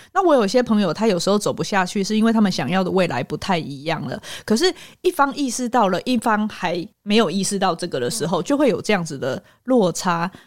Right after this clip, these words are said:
Speaker 1: 但是呢，我觉得很重要的事情是，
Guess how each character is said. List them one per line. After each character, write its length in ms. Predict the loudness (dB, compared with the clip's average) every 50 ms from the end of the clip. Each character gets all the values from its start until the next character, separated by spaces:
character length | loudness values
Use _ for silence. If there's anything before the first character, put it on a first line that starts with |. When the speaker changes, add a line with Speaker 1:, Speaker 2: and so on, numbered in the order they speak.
| _ _ -4
Speaker 1:
但 140 | -2 0 2
是 140 | 2 2 2
呢， 260 | 2 2 2 2 2
我 120 | 2 2
觉 140 | 2 2 2
得 100 | 2 2
很 240 | 2 0 0 0 2
重 180 | 2 2 2 4
要 140 | 4 4 2
的 140 | 2 0 -4
事 200 | -2 -2 -2 -2
情 220 | -2 -2 -4 -4
是， 300 | -2 0 2 2 2